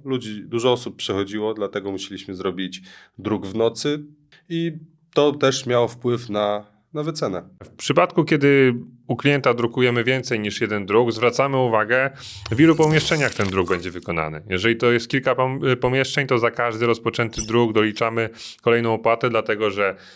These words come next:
Speaker 2: przy wyjeździe drukarki z pomieszczenia musimy złożyć ją przynajmniej do połowy po to, żeby móc ją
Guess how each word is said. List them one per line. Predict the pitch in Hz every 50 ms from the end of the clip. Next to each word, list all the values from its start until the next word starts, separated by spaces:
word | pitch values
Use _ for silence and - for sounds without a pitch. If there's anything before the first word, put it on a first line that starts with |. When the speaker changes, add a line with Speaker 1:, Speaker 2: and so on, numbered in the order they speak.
| - _ _ _ _
Speaker 2:
przy | - - - 117 110 107
wyjeździe | 101 113 120 127 127 123 113 110 117 113 104
drukarki | 107 110 107 - 120 117 110 113 - 113 107
z | 98
pomieszczenia | 104 - 107 107 104 101 - - 117 120 120 113
musimy | 110 107 107 - 113 110 107 104 104 104 - - - - _ _ _
złożyć | 110 98 110 120 127 123 113 110 95 -
ją | 113 107 101
przynajmniej | - - 120 113 113 117 117 110
do | 104 104
połowy | - 110 107 110 117 117 123 113
po | 117 110
to, | 107 123
żeby | 110 110 104 107
móc | 107 110 107 107 - 110
ją | 104 101 101 95 95